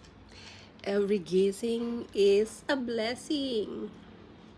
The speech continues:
Yes. O na nanonood sa videong ito,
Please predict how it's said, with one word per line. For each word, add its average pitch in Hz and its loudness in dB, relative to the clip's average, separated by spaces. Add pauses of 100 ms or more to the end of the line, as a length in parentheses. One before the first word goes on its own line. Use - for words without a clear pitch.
(600)
Yes. 240 0 (1500)
O 403 6
na 392 12
nanonood 285 8 (720)
sa - -4
videong 202 0
ito, 180 -8